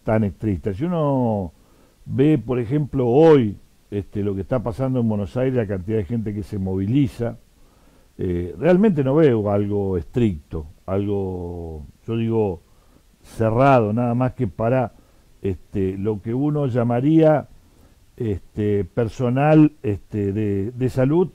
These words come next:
y, este, personal de seguridad, este, que sería lo, lo, lo más lógico para hacer un cierre efectivo. ¿Y por qué digo esto? Porque nosotros lo veníamos planteando porque la situación venía siendo grave.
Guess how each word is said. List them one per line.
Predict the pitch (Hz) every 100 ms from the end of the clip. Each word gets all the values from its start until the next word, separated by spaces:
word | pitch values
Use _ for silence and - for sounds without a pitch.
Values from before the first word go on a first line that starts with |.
| -
y, | 139 180 - _ _ _ -
este, | 85 - 92 82 _ _ _ - - -
personal | 98 104 127 123
de |
seguridad, | 101 107 117 170 127 78 - _ - _ _ _ _
este, | 98 87 - 87 82
que | 90
sería | 131 190
lo, | 165 117
lo, | 101 98 -
lo | 95
más | 120 123
lógico | 139 139 98 85 101 87
para | 92
hacer | 87 123 123
un | 101 107
cierre | 131 120 113
efectivo. | 98 92 76 95 73 69 - _ _ _ - - - -
¿Y | 151
por | 220 185
qué | 262
digo | 254 226 214
esto? | 151 160 131
Porque | 151 151 127 147 151
nosotros | 151 208 190 220
lo | 190
veníamos | 170 180 175 147
planteando | 156 143 165 180 185
porque | 135 127 127 123
la | 120
situación | 117 104 123 175 202
venía | 156 131 120
siendo | 110 120 113 107
grave. | 98 98 90 82